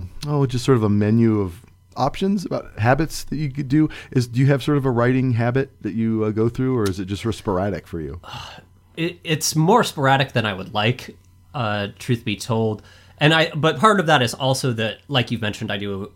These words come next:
Speaker 2: other, you know, things. So between writing, I do, you know, I draw, um, I play a couple instruments and things like that. So, so my, my approach is I'm like, "Well,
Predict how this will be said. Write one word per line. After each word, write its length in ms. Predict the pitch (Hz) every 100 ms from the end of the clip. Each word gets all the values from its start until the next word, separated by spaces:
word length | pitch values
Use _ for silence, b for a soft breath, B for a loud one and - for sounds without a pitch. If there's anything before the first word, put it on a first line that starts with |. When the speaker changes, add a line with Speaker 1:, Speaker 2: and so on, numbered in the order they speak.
| _
Speaker 2:
other, 500 | - 104 98 92 92 - -
you 100 | 117
know, 160 | 90 87 - _ -
things. 500 | - - 120 104 98
So 240 | - 98
between 340 | 95 117 135 101
writing, 440 | 110 107 101 101
I 100 | 110
do, 320 | 95 95 92 95
you 80 | 90
know, 220 | - 123 -
I 100 | 110
draw, 480 | 87 104 95 92 92 b b b b b b -
um, 400 | 107 92 85 85
I 80 | -
play 520 | 98 107 98 92 87 - -
a 80 |
couple 320 | - 101 - 92
instruments 600 | 95 - 95 87 92 -
and 100 | 92
things 180 | 95 92
like 140 | 95
that. 200 | 92 95
So, 280 | 165 151 131 B
so 540 | - 165 143 127 120 - - - - -
my, 300 | 143 135 - - B -
my 140 | 170
approach 320 | 165 175 147
is 120 | 147 139
I'm 60 | 123
like, 180 | 107
"Well, 360 | 127 170 190 185